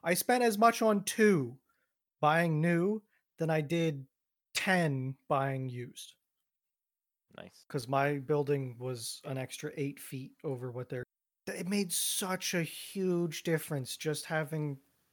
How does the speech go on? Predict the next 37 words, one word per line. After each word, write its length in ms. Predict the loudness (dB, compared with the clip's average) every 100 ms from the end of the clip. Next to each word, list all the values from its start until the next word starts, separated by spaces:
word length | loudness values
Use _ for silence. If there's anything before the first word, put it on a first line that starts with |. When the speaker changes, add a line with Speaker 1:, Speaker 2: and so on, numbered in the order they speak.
| _
Speaker 1:
the 100 | -6
roof 280 | -4 -4 -6
insulated. 540 | -8 -10 -14 -16 -20 _ _ _ _ _ _ _
I 80 | -2
hung 240 | 2 4 4
it 140 | 2 4
at, 280 | 4 4
like, 360 | 2 0 0 -10
ceiling 480 | -12 -6 -2 0 -2
height, 260 | -4 -10 -10 _ _ _ -6
at 180 | -4
rafter 380 | -4 -4 -6 -12
height. 260 | -12 -16 -18 _ _ _ _ _ _ _ _ _ _
Speaker 2:
Mm-hmm. 240 | -18 -18 -20 _ _
Speaker 1:
So, 360 | -12 -12 -14 -20 _ _ _ _ _ _ _ _ _ -10
it 120 | -4
made 260 | -2 -2 -2
such 440 | -4 0 0 0
a 60 | -4
difference 560 | -4 -6 -18 -18 -18 -6
in 240 | -2 2
both 460 | 4 6 4 -2 -18 _ _ _ _ _ _ _ _ _ _ -4
heating, 320 | 0 2 0
cooling, 560 | 2 4 4 2 0
like, 380 | 2 2 0 -6 _ _ _ _
it 120 | -6
just 320 | -2 -4 -2
stays 420 | -4 0 0 0 -2
more 160 | -2
comfortable, 560 | -2 -4 -4 -6 -2 -2
it 120 | -4
levels 440 | -2 -2 -2 -4 -4
it 80 |
out 260 | -4 -6 -8
instead 240 | -10 -6 -6
of 80 |
it 140 | -6